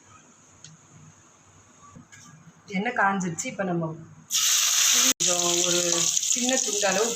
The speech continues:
புளி போட்டிருக்கோம். புளியும் வரமிளகாயும் போட்டோம். இப்ப நம்ம இது எல்லாத்தையும் ஒண்ணாவே போட்டுடலாம். வெங்காயம், பூண்டு,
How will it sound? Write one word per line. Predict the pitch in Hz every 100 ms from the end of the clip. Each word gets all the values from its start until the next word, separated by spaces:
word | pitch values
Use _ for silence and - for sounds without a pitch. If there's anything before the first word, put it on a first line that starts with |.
| -
புளி | - 233 233
போட்டிருக்கோம். | - - 165 208 -
புளியும் | - - 240 202
வரமிளகாயும் | 175 185 190 185 190 -
போட்டோம். | - - 170 - - - - - - - - -
இப்ப | 180 185
நம்ம | 185 185
இது | 180 175 175
எல்லாத்தையும் | 208 214 262 196
ஒண்ணாவே | 190 208 220
போட்டுடலாம். | 190 165 165 185 214
வெங்காயம், | 175 190 220 220 202 220 - - - - - - -
பூண்டு, | 220 240 208